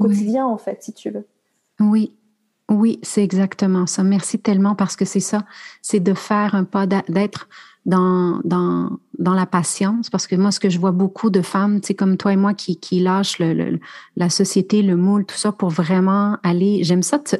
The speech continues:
Speaker 2: t'as dit le travail passion, c'est ça, hein ?
Speaker 1: Oui.
Speaker 2: Oui,
Speaker 1: Tout à
Speaker 2: j'aime
Speaker 1: fait.
Speaker 2: ça, cette, cette expression-là, d'aller vers son travail passion. Eh ben, euh, c'est pas juste du jour au lendemain de tout laisser et d'être dans l'impatience de voir des résultats. Encore là,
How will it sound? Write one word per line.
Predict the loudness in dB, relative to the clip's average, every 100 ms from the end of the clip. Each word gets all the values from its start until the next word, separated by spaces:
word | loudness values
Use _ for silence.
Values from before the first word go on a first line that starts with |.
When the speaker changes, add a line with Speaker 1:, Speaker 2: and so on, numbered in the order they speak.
| 0
Speaker 2:
t'as | 0
dit | 2 2 2
le | 2
travail | 2 2 2
passion, | 2 0 0 0 -2
c'est | -2 -4
ça, | 0 2
hein ? | 2 0 -4 _ _ _ _ _ _
Speaker 1:
Oui. | -2 -2 -4 _ _ _ _ 0
Speaker 2:
Oui, | 0
Speaker 1:
Tout | 2
à |
Speaker 2:
j'aime | 2 4
Speaker 1:
fait. | 2
Speaker 2:
ça, | 0
cette, | 0 0 0 -2
cette | -2 -2 -2
expression-là, | -4 -2 -2 0 0 0 0 -4 -14 -20 -4
d'aller | 0 2 4 2
vers | 2 0 0
son | -2 -2
travail | 0 0 0
passion. | 0 -2 0 -2 -2 -4 -12 -20 -4
Eh | 0
ben, | 2 2 4 2 2 0
euh, | -2
c'est | -2
pas | 0 2
juste | 2 0 -2 -2
du | 0
jour | 2 4
au |
lendemain | 2 2 2 2 2
de | 0
tout | 0
laisser | 0 0 0 0
et | 2
d'être | 2 0
dans | 2
l'impatience | 2 2 0 0 0
de | 2
voir | 2 2
des | 2
résultats. | 2 0 -2 -2 -2
Encore | -2 0 0 2
là, | 2 0